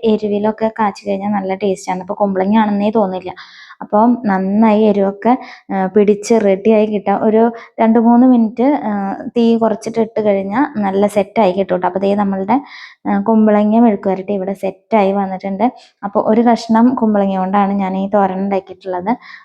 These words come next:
അപ്പൊ നിങ്ങൾക്ക് ഇഷ്ടപ്പെട്ട ഒന്ന് സപ്പോർട്ട് ചെയ്യാൻ മറക്കരുത്.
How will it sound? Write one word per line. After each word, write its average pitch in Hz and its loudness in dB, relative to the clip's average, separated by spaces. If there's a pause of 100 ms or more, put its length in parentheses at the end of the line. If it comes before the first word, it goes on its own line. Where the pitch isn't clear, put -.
അപ്പൊ 202 0
നിങ്ങൾക്ക് 196 -2
ഇഷ്ടപ്പെട്ട 214 0 (100)
ഒന്ന് 202 0
സപ്പോർട്ട് 190 -4
ചെയ്യാൻ 196 2
മറക്കരുത്. 190 0